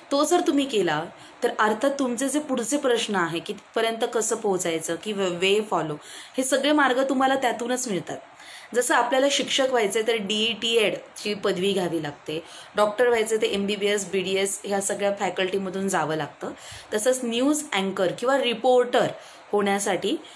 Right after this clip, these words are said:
अ, mass media आणि communication हा course आपल्याला करावा लागतो, ही degree आपल्याला घ्यावी लागते.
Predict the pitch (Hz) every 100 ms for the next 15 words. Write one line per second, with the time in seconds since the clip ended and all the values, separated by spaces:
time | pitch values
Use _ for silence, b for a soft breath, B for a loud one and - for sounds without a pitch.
0 | B B 185 190 196 202 - 240 220 220
1 | 214 220 208 190 190 196 196 196 196 185
2 | 185 175 175 175 160 156 202 190 156 147
3 | 139 135 - 190 196 196 208 226 208 196
4 | 220 214 190 196 156 -